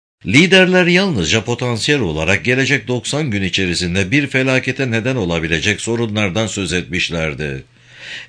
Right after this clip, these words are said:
Ekonomistler kısa dönem karlar üzerindeki bu irrasyonel odaklanmaları haklı çıkarmak için gelecekteki kazançlardan indirim yaparak rasyonel bir girişimde bulunmaktadırlar.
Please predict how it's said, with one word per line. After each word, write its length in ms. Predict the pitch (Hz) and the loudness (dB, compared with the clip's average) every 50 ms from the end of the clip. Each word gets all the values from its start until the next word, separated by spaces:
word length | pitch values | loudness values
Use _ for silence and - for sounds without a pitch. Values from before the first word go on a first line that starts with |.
| _ | _
Ekonomistler 800 | 135 156 - 185 190 175 175 165 170 165 - - 156 160 147 - | 2 4 4 4 4 4 4 2 2 0 0 2 2 2 2 2
kısa 320 | - 156 - 165 165 156 107 | -2 -2 0 0 0 0 0
dönem 320 | 90 76 76 82 92 92 - - | 0 0 0 0 0 0 0 2
karlar 380 | 131 123 123 117 110 135 147 131 | 2 4 4 2 0 0 -2 -2
üzerindeki 640 | 90 73 82 87 85 85 82 107 - 104 104 101 | -2 -2 0 0 0 2 0 0 0 0 0 0
bu 140 | 127 143 127 - | 0 -2 -2 0
irrasyonel 720 | - 151 156 143 127 135 143 131 - - 131 127 131 151 139 | 0 2 2 2 2 0 0 -2 -2 -2 -4 -2 -2 -2 0
odaklanmaları 840 | 117 107 90 95 92 90 87 95 87 87 85 80 78 78 82 85 90 | 0 0 0 0 0 0 0 -2 -2 -2 -2 -2 -2 -2 -2 -2 -2
haklı 320 | 92 113 113 - 151 147 | -2 -4 -4 -4 -2 -2
çıkarmak 480 | - - - 110 110 101 92 113 139 104 | -2 0 0 0 0 0 0 0 -2 -2
için 340 | 92 71 - 90 98 104 98 - | -2 -2 0 0 0 -2 -2 0
gelecekteki 720 | - 135 143 151 151 131 139 151 147 - 147 131 156 165 156 | 4 4 6 6 6 4 4 2 2 0 -4 -2 -2 -2 0
kazançlardan 760 | - 143 131 123 147 147 135 - - 135 135 127 117 135 131 | 0 -2 -2 0 0 0 0 -2 -2 -2 -2 -2 -2 -2 -2
indirim 420 | 123 120 117 101 104 110 123 117 | -2 -2 -2 -2 0 0 0 0
yaparak 420 | 101 87 - - 85 87 95 92 - | 0 -2 -2 0 0 0 0 0 0
rasyonel 600 | 101 117 123 110 - 120 120 131 147 147 135 117 | -2 -2 -2 -2 -2 -4 -2 -2 0 0 0 0
bir 120 | 131 131 | 0 0
girişimde 600 | 113 92 107 113 113 98 - 110 104 95 98 110 98 | 0 0 0 0 2 2 0 0 0 0 -2 0 0
bulunmaktadırlar. 1160 | 92 92 95 87 87 87 85 - - 92 87 80 80 76 71 71 71 67 69 67 - - | 0 -2 -2 0 0 0 0 0 -2 -4 -2 -2 -2 -4 -4 -4 -4 -4 -4 -6 -8 -12